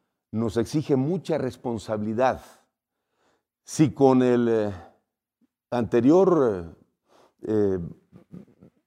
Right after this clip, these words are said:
la anterior velocidad que tenía el coronavirus para contagiarse se multiplicaba por tres, este se multiplica por nueve.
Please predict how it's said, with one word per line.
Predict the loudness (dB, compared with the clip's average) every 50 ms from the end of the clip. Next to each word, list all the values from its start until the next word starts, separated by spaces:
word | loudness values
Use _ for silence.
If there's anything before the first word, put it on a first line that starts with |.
| _ _ -10
la | -10 -6 -2 0 0 0
anterior | 0 0 0 2 2 2 2
velocidad | 0 0 0 -2 -4 -4 -2 0 0 0 0
que | -2 -6
tenía | -6 -6 -6 -4 -2 -2 -2 -2
el | -4 -4
coronavirus | -4 -6 -4 -4 -6 -6 -4 -4 -4 -4 -4 -6 -8
para | -8 -8 -8 -8 -6 -6
contagiarse | -4 -4 -4 -4 -6 -10 -8 -4 -4 -4 -2 -4 -6 -8 -10 -10 -10 -10 _ _ _ _ _ _ _ _
se | _ -2 0 0
multiplicaba | 0 0 -2 -2 -4 -6 -6 -8 -4 0 0 2 2 2 2 0 -2 -8 -8
por | -8 -6 -6 -6
tres, | -6 -4 -2 -2 -2 -2 -6 -10 -20 -20 -20 _ _ _ _ _ _ _ _ _ _ _ _ _ _ _ _ _
este | 4 4 4 4 2 -2 -2
se | 0 2 2
multiplica | 2 2 0 -2 -4 -4 -2 -4 0 0 0 0 2
por | 2 2 2 2 2
nueve. | 2 2 2 4 2 2 0 -2 -4